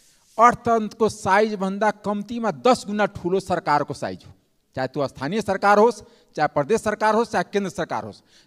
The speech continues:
जबसम्म सरकारको साइज घटाउँदैन, जुन स-,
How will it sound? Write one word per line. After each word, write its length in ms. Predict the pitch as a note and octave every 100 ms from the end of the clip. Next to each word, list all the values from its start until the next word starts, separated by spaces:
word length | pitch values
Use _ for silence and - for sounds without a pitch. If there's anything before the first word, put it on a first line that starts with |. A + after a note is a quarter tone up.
| B2+
जबसम्म 580 | G3+ A3+ - B3 C4+
सरकारको 800 | C4+ A3 G#3 - G3+ B3 C4+ C4+
साइज 460 | - - F#3 C4+ C4+
घटाउँदैन, 1120 | G3+ G#3+ A3 G#3+ G#3 G#3+ F#3+ G#3+ C3+ E3 F3 _ _ _ _ _ _ _
जुन 320 | G#3+ A#3 A3
स-, 260 | - -